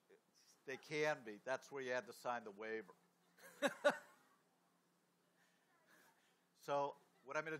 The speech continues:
do is make a butter sauce and then a sauce based on the, uh, demi-glace, and then a vegan sauce, I guess.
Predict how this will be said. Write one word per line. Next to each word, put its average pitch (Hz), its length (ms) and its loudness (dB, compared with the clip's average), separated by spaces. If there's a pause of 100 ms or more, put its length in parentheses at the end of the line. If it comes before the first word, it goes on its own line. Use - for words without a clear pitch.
do 175 160 0
is - 140 -6
make 151 180 0
a 135 60 0 (120)
butter 147 320 4
sauce 123 600 -2 (320)
and 127 120 -4
then 151 140 2
a 151 80 -2
sauce 143 480 0
based 131 340 -2
on 123 300 4 (480)
the, 123 300 -4 (180)
uh, 104 260 0 (200)
demi-glace, 110 680 -2 (560)
and 123 140 -6
then 131 320 4 (580)
a 117 220 0 (560)
vegan 120 360 -12 (140)
sauce, 151 380 -4
I 151 80 -8
guess. 151 340 -10